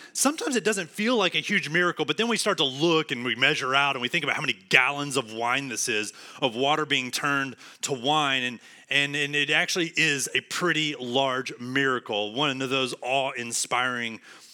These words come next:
miracles. You ever have those awe-inspiring miracles, those desperate miracles, those needed miracles, those miracles that feel huge, that, that just feel so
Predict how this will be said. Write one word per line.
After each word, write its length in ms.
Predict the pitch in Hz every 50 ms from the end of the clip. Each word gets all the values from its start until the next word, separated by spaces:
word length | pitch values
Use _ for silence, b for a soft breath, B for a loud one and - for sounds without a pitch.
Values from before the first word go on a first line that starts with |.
| B B B
miracles. 880 | 143 147 156 156 147 139 127 - - 107 95 90 - - - - - - B B B B
You 140 | - 160 208
ever 120 | 214 185
have 320 | - - - 165 165 180 160
those 200 | 175 165 147 -
awe-inspiring 800 | 135 135 139 147 151 165 156 135 - - 165 147 151 156 147 139
miracles, 440 | 139 143 147 143 - 151 147 139
those 200 | 127 139 127 120 110
desperate 520 | 110 135 139 151 143 - - 170 160 139
miracles, 540 | 139 147 147 147 147 139 - 151 151 147 131
those 200 | 127 117 110 113
needed 380 | 117 123 139 151 147 147 131 120
miracles, 680 | 123 131 139 143 147 139 - 151 147 143 143 143 135 B B B B B
those 180 | B 143 123 123
miracles 420 | 147 160 175 175 156 180 175 135
that 180 | 143 127 123 -
feel 580 | - - - 180 175 165 160 160 156 151 151 B B B B B
huge, 880 | B - - - - - 143 151 135 107 90 82 - - - - - - - _ _ _ b b b b b b b -
that, 180 | 135 139 139
that 80 | 143 139
just 240 | 120 127 120 - -
feel 340 | - - 190 175 160 151
so 840 | 139 - - - - - - - 180 165 175 180 180 180 180 170 160